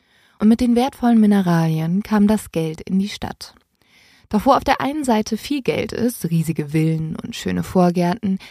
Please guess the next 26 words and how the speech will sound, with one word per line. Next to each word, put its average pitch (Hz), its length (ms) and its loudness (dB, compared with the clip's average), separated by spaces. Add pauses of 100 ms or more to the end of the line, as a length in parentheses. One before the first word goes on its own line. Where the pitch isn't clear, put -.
(240)
herrscht 277 400 -4
auf - 100 -2
der - 200 -10
anderen 233 320 2
Seite 202 460 0
brutale 165 920 -6
Armut. - 640 -10 (680)
Doch 185 160 2
eins 220 560 2
verbindet 240 480 -2
hier 247 240 -2
alle 165 240 -4
Bürger: - 520 -10 (460)
Gott. - 460 -6 (640)
Die 254 80 0
Menschen 254 540 2
in 285 160 -6
Krugersdorp 180 840 0
sind 220 200 2
sehr 170 540 0
religiös. - 800 -6 (420)
In 208 120 2
der 214 100 6
Stadt - 380 0
gibt - 200 -8
es - 140 -8